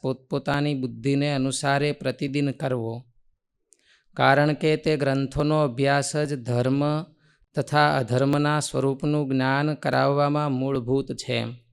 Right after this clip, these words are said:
મહાભારતના રાજધર્મમાં કહ્યું છે કે માણસ પ્રતિદિન જેમ જેમ શાસ્ત્રનું સેવન અધ્યયન કરે છે, તેમ તેમ તેને વિશેષ પ્રકારનું જ્ઞાન થાય છે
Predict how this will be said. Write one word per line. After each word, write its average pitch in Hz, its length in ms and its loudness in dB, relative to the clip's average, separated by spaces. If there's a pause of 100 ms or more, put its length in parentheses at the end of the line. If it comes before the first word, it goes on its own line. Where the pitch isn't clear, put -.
(1000)
મહાભારતના 143 1040 2
રાજધર્મમાં 139 960 0
કહ્યું 135 340 -2
છે 151 240 -4
કે 117 280 -6 (800)
માણસ 131 580 2
પ્રતિદિન 147 640 -2
જેમ 131 360 0
જેમ 147 300 -2
શાસ્ત્રનું 147 720 -2
સેવન 139 440 0
અધ્યયન 139 640 -2
કરે 139 340 -4
છે, 151 460 -4 (480)
તેમ 143 280 2
તેમ 151 340 0
તેને 143 440 0
વિશેષ 143 600 -2
પ્રકારનું 143 640 0
જ્ઞાન 135 360 2
થાય 139 360 2
છે 120 500 -8